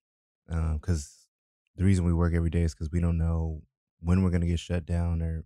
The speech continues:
if we're gonna get shut down. So, uh,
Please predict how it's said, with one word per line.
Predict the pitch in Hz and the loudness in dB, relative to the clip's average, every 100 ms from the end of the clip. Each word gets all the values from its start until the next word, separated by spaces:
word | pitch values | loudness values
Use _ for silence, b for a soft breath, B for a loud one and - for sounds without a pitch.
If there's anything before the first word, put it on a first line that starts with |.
| _ | _
if | 90 82 | -4 -2
we're | 92 | 0
gonna | 87 | -2
get | 85 80 | -2 -4
shut | - 85 | -4 -8
down. | 82 82 82 80 | -4 -6 -6 -8
So, | - 82 82 _ _ _ _ _ _ _ - | -8 -8 -8 _ _ _ _ _ _ _ -16
uh, | 76 78 - | -12 -10 -12